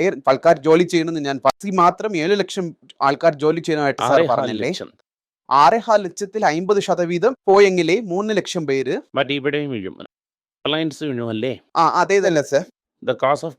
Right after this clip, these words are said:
Speaker 2: modern India is അവരെ കൊണ്ട് ജോലിയെ കണ്ടുപിടിക്കണം എന്നത് വളരെ കഷ്ടം. ഇതൊക്കെ നിങ്ങൾ യൂറോപ്പിൽ ഇരുന്നാലോ ഇല്ല അമേരിക്ക ഇരുന്നുവെങ്കിൽ നയൻറ്റീസിലെ നിങ്ങൾക്ക് മനസ്സിലായിരിക്കും. നയൻറ്റീസിലെ ഈ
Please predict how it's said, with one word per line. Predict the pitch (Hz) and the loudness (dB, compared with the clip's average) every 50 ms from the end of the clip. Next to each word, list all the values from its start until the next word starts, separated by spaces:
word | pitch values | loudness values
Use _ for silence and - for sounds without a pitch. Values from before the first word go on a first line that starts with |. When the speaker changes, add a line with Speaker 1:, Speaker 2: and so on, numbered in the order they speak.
| 131 | -8
Speaker 2:
modern | 123 127 131 139 139 135 123 | -6 -6 -6 -6 -8 -8 -8
India | 113 104 110 104 95 101 131 | -8 -8 -8 -8 -8 -8 -12
is | 127 - - _ _ _ _ _ _ _ _ _ _ _ _ _ _ _ _ _ _ _ _ _ _ _ _ _ _ _ _ _ _ _ - - | -14 -16 -18 _ _ _ _ _ _ _ _ _ _ _ _ _ _ _ _ _ _ _ _ _ _ _ _ _ _ _ _ _ _ _ -10 -6
അവരെ | 110 113 131 143 143 - | -6 -4 -4 -6 -6 -8
കൊണ്ട് | 139 139 143 123 113 | -8 -8 -8 -10 -10
ജോലിയെ | 120 120 131 156 147 135 | -10 -8 -8 -8 -8 -8
കണ്ടുപിടിക്കണം | 123 113 110 117 - 117 113 - 120 117 113 107 95 | -8 -8 -8 -8 -10 -10 -10 -10 -8 -8 -8 -8 -10
എന്നത് | 92 95 87 95 120 170 156 _ _ _ _ _ _ _ _ _ - 123 | -12 -10 -8 -8 -8 -8 -8 _ _ _ _ _ _ _ _ _ -4 -2
വളരെ | 123 123 135 139 151 123 | 0 0 0 -2 -4 -4
കഷ്ടം. | 117 87 - - - 90 85 - _ - 127 | -6 -8 -10 -10 -14 -16 -16 -16 _ -6 -2
ഇതൊക്കെ | 139 156 - - 165 151 | -2 0 0 0 -2 0
നിങ്ങൾ | 156 147 143 139 127 | -2 -4 -2 -2 -2
യൂറോപ്പിൽ | 123 131 - _ _ _ _ _ _ _ - 156 147 - - 127 110 107 | -2 -4 -4 _ _ _ _ _ _ _ -4 -4 -4 -4 -6 -8 -8 -6
ഇരുന്നാലോ | 101 101 107 101 98 110 123 117 | -8 -8 -10 -8 -6 -6 -6 -6
ഇല്ല | 110 110 - - 107 | -6 -6 -6 -6 -6
അമേരിക്ക | 113 120 - 139 117 - 139 147 175 180 _ - - | -6 -4 -6 -6 -4 -2 -2 -2 -2 -4 _ -8 -6
ഇരുന്നുവെങ്കിൽ | 135 131 120 123 117 110 98 90 90 110 143 160 - _ _ _ _ _ _ _ _ _ _ _ _ _ - 120 127 | -4 -4 -2 -2 -2 -2 -4 -6 -8 -8 -8 -10 -12 _ _ _ _ _ _ _ _ _ _ _ _ _ -8 -4 -2
നയൻറ്റീസിലെ | 131 151 165 160 139 180 160 - - 170 165 | 0 0 0 -2 -2 -4 -6 -4 -6 -6 -4
നിങ്ങൾക്ക് | 160 139 127 - - 104 104 | -4 -6 -6 -8 -10 -12 -12
മനസ്സിലായിരിക്കും. | 101 101 95 - 107 104 98 92 87 78 71 92 117 156 143 _ _ _ _ _ _ _ _ _ _ _ _ _ _ _ _ _ _ _ _ - - 127 139 | -12 -12 -12 -10 -8 -8 -8 -8 -10 -14 -14 -14 -12 -14 -14 _ _ _ _ _ _ _ _ _ _ _ _ _ _ _ _ _ _ _ _ -10 -6 -4 -2
നയൻറ്റീസിലെ | 139 147 156 151 160 143 - - 143 147 131 | -2 -2 -2 -4 -6 -8 -8 -8 -10 -8 -8
ഈ | 113 | -8